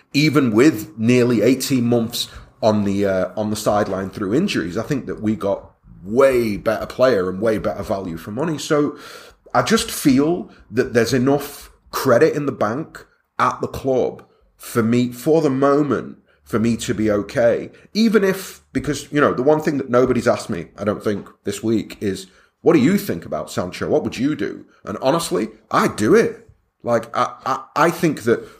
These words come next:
regardless of Leroy Sané, Jadon Sancho's English and he's twenty, twenty-one years old. He's clearly a generational talent. I think you've got to swallow your pride, pay the dough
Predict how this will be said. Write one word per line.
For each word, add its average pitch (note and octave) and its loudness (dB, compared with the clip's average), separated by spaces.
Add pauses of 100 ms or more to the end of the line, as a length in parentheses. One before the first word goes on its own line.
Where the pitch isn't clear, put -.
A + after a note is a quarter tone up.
regardless D#3+ 2
of G#2+ -2
Leroy A2 0
Sané, C3 -2 (140)
Jadon E3 2
Sancho's C#3 0
English - -4 (320)
and G#2+ 0
he's G#2+ -4
twenty, D#3+ 0
twenty-one C3 0
years A2+ -2
old. C#3 -2 (220)
He's C3+ -2
clearly D#3 4
a F#2 -2
generational G#2 -2
talent. B2+ -4 (560)
I - 0
think A3+ 0
you've - -6
got B2+ 2
to - -8
swallow A2+ 2
your F#2 -2
pride, B2 -2 (260)
pay C3 2
the F#2+ -4
dough F#2+ 2